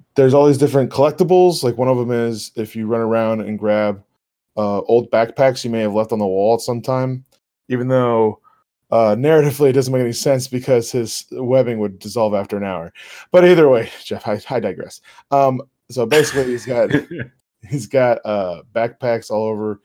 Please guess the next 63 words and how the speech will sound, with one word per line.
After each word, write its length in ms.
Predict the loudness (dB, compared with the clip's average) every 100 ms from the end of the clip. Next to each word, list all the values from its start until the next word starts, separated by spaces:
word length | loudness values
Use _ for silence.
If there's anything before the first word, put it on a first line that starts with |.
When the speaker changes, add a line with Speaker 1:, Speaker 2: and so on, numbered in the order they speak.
| _ _ _
Speaker 1:
You 80 | -10
find 180 | -8 -6
the 60 |
backpack's 560 | 0 0 0 -4 -4 -4
got 160 | -6 -8 _ _
cool 200 | -4 -2
little 160 | -2
things 280 | -2 -2 0
in 80 | 0
it. 140 | -2
So 140 | -2 -2
it's 140 | -2
got, 160 | -2 0
like, 260 | -2 -6 _ _ _ -12
stuff 260 | -2 -2
from 180 | 0 -4
movies 640 | 0 0 2 2 0 0
or 80 | -4
from 160 | -6 -8
the 80 | -4
Speaker 2:
Are 80 | 0
they 200 | 2 2
Speaker 1:
comic 20 | 2
Speaker 2:
his 60 |
Speaker 1:
books 80 | 4
and 100 | 2
stuff 200 | 2 0
like 140 | 0 -2
that. 260 | -2 -2
Speaker 2:
backpacks, 100 | -6
or 80 | -4
is 100 | -2
he 80 | -2
just, 180 | -4 2
Speaker 1:
Yeah, 120 | 2
Speaker 2:
like, 80 | 4
Speaker 1:
they're 80 | 2
Speaker 2:
stealing 240 | 0 -4
people's 260 | -8 -8 -2
Speaker 1:
so 80 | -2
Speaker 2:
stuff? 100 | 0
Speaker 1:
apparently 360 | 2 2 4 2
he's 220 | 2 0
got 300 | 2 2 2 -4 _ _ _ -6
a 80 |
thousand 460 | -4 0 2 2 -2
backpacks 640 | -4 -4 -6 -6 -6 -14 -16
and 80 | -12
he 60 | -12
just 180 | -12 -12
keeps 140 | -12
running 340 | -8 -4 -4
out 140 | -4 -6
of 60 | -8
'em. 60 | -6
Speaker 2:
Dude 180 | -4
likes 260 | 0 -2 -2
backpacks, 580 | 0 -2 -2 -8 -8 -18
man. 180 | -12 0
Speaker 1:
Yeah. 140 | 2
Speaker 2:
Nothing 140 | 2 -4
wrong 40 | -18 _
with 80 | -18